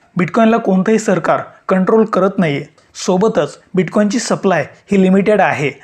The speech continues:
त्यामुळे Bitcoin-ची व्हॅल्यू ही राहणार आहे. म्हणूनच आजच्या घडीला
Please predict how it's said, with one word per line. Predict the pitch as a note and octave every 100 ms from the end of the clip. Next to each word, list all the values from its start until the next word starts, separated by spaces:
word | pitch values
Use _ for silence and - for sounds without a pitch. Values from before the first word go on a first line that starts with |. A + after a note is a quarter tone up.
| _ _
त्यामुळे | E3+ E3+ G#3+ G3 C#3 - _ F3
Bitcoin-ची | F3 A3 A3 G#3
व्हॅल्यू | G3 F3 F#3 D3+ - -
ही | F#3
राहणार | D#3+ E3+ F3
आहे. | F3 C#3 C#3+ -
म्हणूनच | E3+ F#3 A3+ G3+ C3 - - -
आजच्या | D#3+ D#3 A3
घडीला | E3 D#3 F#3+ D#3